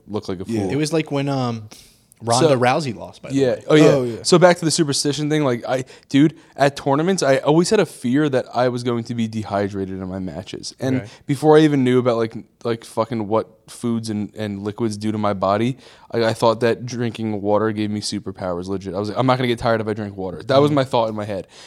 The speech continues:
Speaker 1: And it was totally irrational, and I think I understood that it was, but I was just like, "This is my superstition."
Speaker 3: Yeah.
Speaker 1: So I would drink, I'm not even kidding, at tournaments,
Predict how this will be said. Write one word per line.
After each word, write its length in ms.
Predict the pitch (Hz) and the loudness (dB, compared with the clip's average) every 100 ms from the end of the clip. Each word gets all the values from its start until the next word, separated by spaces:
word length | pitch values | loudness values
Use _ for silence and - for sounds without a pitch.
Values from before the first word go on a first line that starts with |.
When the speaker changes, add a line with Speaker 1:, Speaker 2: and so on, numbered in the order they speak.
| - | -6
Speaker 1:
And 120 | 131 | 2
it 20 | 151 | 2
was 120 | 143 | 4
totally 300 | 156 147 147 | 4 4 4
irrational, 500 | 120 110 117 135 120 | 4 2 0 -4 -6
and 100 | 107 | -6
I 20 | |
think 140 | 143 143 | -4 -2
I 60 | |
understood 460 | 120 107 - 98 98 | 0 -2 -8 -10 -6
that 100 | 110 | -6
it 80 | 92 | -4
was, 300 | 117 120 113 | -2 -2 -4
but 120 | 110 | -6
I 60 | 98 | -6
was 140 | 101 | -6
just 160 | 101 101 | -8 -10
like, 160 | 98 | -10
"This 100 | 104 | -10
is 120 | 98 | -12
my 140 | 98 90 - | -10 -12 -8
superstition." 720 | - 101 107 - 156 - 85 117 | -8 -8 -10 -10 -10 -10 -14 -12
Speaker 3:
Yeah. 220 | 107 104 - | -10 -12 -14
Speaker 1:
So 260 | - 143 135 - - | 0 0 0 -8 0
I 100 | 131 | 2
would 140 | 147 | 2
drink, 260 | 139 139 135 | 2 0 0
I'm 80 | 131 | 0
not 140 | 123 | 2
even 120 | 127 113 | 0 -2
kidding, 200 | 127 107 | -4 -2
at 200 | 120 - | -4 -4
tournaments, 520 | 110 110 127 131 | -6 -4 -4 -6